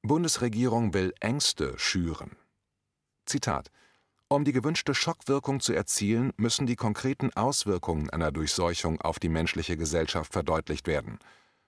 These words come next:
Zum Beispiel, das Ersticken ist für jeden Menschen eine Urangst.“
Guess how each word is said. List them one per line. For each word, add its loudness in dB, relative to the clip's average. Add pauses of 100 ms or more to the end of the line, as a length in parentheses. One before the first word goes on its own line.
Zum 0
Beispiel, 0 (300)
das 0
Ersticken 0
ist -2
für 0
jeden 2
Menschen 2
eine 2
Urangst.“ -2